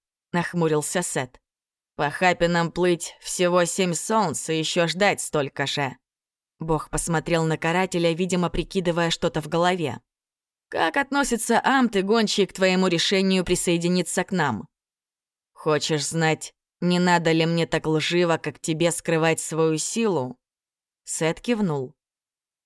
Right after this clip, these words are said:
«Не надо», — ответил Анубис. «И я могу провести ладью через воды времен». «Что это значит?» — заинтересовалась Ифе.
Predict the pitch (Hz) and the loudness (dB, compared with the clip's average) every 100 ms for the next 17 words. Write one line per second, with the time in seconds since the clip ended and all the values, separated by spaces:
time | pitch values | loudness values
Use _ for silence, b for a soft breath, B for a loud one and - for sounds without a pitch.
0 | _ - 170 180 185 170 135 127 - _ | _ -6 -2 0 2 0 -2 -10 -16 _
1 | _ _ _ - 143 - 156 151 151 170 | _ _ _ -8 -8 -4 -4 0 0 0
2 | 175 131 131 - - _ _ _ _ _ | -2 -6 -10 -14 -16 _ _ _ _ _
3 | _ - 160 165 170 165 165 - 170 160 | _ 0 2 4 2 2 0 2 2 0
4 | - 180 165 160 156 190 180 - 165 160 | -2 2 2 2 0 -4 -2 0 0 0
5 | 160 165 165 165 175 180 135 240 - _ | 0 2 2 2 0 0 -2 -6 -14 _
6 | _ _ _ _ - - 226 214 208 175 | _ _ _ _ -10 0 2 2 2 0
7 | 190 180 - 220 - _ _ _ _ - | 0 0 -2 -8 -12 _ _ _ _ -12
8 | 156 175 165 156 170 165 170 160 160 160 | -2 0 0 0 -2 0 0 2 2 0
9 | - 160 - 151 151 | -2 -4 -4 -6 -6